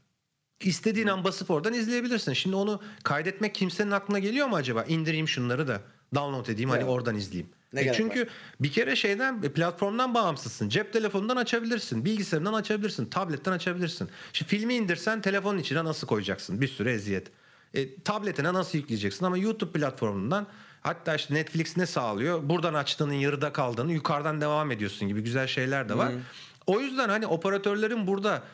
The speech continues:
Speaker 1: adam iki yüz megabit aldı, bunu iki yüze iki yüz kullanır diye bir korkusuna da çok ihtiyaç yok. Zaten adam ortalamada bence yine elli altmış anca kullanır. Ha, burada şundan korkuyor olabilirler. İşte komşuya dağıtır.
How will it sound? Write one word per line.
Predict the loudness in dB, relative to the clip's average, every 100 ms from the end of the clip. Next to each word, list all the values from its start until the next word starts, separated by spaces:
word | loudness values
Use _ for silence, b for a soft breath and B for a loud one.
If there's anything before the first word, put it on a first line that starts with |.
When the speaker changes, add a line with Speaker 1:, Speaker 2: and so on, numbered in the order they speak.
| -2
Speaker 1:
adam | 0 0
iki | -2 0
yüz | 0
megabit | 2 2 2 2
aldı, | 0 0
bunu | 0 0
iki | 0 0 0
yüze | 2 0
iki | 0 0
yüz | -2 0
kullanır | 0 4 4 2 2
diye | 0
bir | 2
korkusuna | 2 2 2 -2 0 0 2
da | 2 0
çok | -2 -2
ihtiyaç | -2 -2 -2 0
yok. | -4 0
Zaten | 0 2 0
adam | 2 2
ortalamada | 2 2 2 2 2 0
bence | 0 0 0
yine | 0 0 -2 B B
elli | -2 2 0
altmış | 0 0
anca | 0 0 0
kullanır. | 0 -2 -4 -8 b b b
Ha, | -4 -2
burada | -2 0
şundan | 0 2 2 2
korkuyor | 2 0 0 0
olabilirler. | 0 0 0
İşte | -2 0
komşuya | 0 0 0 0
dağıtır. | 2 0 -2 -8